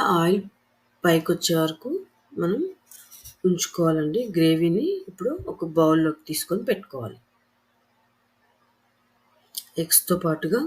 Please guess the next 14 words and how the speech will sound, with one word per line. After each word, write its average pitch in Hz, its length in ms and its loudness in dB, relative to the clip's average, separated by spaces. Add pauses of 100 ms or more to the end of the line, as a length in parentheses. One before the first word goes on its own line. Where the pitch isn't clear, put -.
గ్రేవీని 160 460 -2 (140)
అంతా 160 300 -8
కూడా 160 200 -8
ఒక - 140 -14
బౌల్‌లోకి 147 460 -8
తీసుకొని 180 420 -8 (840)
పెట్టేసుకోవాలి. 123 640 -6 (3000)
ఇది 220 240 0
ఎలా 185 260 8
యాడ్ 165 280 4
చేసుకోవాలో 165 560 0
బిర్యానీలోకి 151 840 -2 (140)
మీకు 190 220 -4
చూపిస్తాను. - 580 -4